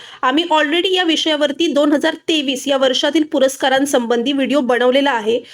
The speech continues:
कोणी पाहिला नसेल तर तुम्ही नक्की तो पाहून घ्या. हा व्हिडिओ जो आहे हा अपडेट व्हर्जन असणार आहे. देशाचा सर्वोच्च नागरी पुरस्कार भारतरत्न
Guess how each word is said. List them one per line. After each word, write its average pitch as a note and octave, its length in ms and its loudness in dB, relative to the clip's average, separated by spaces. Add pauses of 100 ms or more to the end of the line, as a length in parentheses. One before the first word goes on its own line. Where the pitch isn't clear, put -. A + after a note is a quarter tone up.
(160)
कोणी D#4+ 160 2
पाहिला D4 380 -2
नसेल D#4+ 280 0
तर D#4+ 40 0
तुम्ही E4 220 4
नक्की D4 340 0
तो D#4+ 80 0
पाहून A#3+ 320 0
घ्या. A#3 220 -2
हा C#4 240 -4
व्हिडिओ D#4 280 0
जो D4+ 140 0
आहे C#4 140 0
हा D4+ 180 -2
अपडेट B3+ 360 0
व्हर्जन A#3+ 340 0
असणार G#3 280 -4
आहे. G3+ 160 -12 (1300)
देशाचा F4+ 800 0
सर्वोच्च F4+ 360 0
नागरी C4 340 2
पुरस्कार G#3 480 -2 (400)
भारतरत्न B3 880 -2